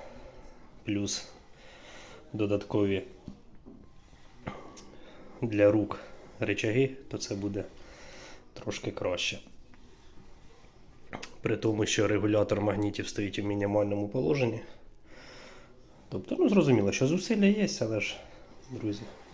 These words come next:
звичайно, воно якесь буде. Тому що магніти все одно будуть створювати натяг.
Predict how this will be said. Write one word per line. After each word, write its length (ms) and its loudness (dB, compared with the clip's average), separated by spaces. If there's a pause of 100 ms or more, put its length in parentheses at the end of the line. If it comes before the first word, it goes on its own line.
(160)
звичайно, 420 2
воно 180 2
якесь 260 -2
буде. 340 -8 (220)
Тому 180 2
що 180 -2
магніти 380 4
все 160 -6
одно 140 0
будуть 240 -4
створювати 720 0
натяг. 320 -6